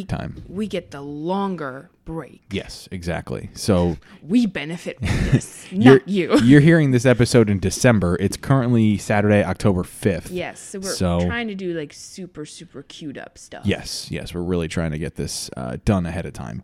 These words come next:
Speaker 2: But nevertheless, we're happy to be back. It's good to be back doing episodes. It's crazy that this is the third season of our show already. It's hard to believe it's the third season.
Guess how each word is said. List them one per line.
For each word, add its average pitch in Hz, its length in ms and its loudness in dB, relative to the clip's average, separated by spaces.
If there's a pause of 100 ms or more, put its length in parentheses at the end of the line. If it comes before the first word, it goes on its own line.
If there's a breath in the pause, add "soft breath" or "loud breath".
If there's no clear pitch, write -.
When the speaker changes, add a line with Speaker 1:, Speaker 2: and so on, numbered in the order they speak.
Speaker 2:
But 107 280 2
nevertheless, 117 640 0
we're 92 120 -6
happy 92 240 -6
to 85 40 -6
be 85 120 -4
back. 104 360 0
It's 87 180 -10
good 202 220 6
to 202 60 4
be 117 80 6
back 85 240 -2
doing 85 220 -4
episodes. 92 500 -2
It's - 180 -10
crazy 107 380 2
that 92 220 0
this 90 200 -2
is 87 300 -2 (500 loud breath)
the 101 100 2
third 110 320 4
season 101 360 0
of 90 140 0
our 85 120 0
show 82 260 -2
already. 85 360 -2
It's 95 120 -6
hard 127 120 0
to 110 60 0
believe 87 420 -2
it's - 140 -8
the 87 60 -2
third 78 260 -2
season. 82 420 -4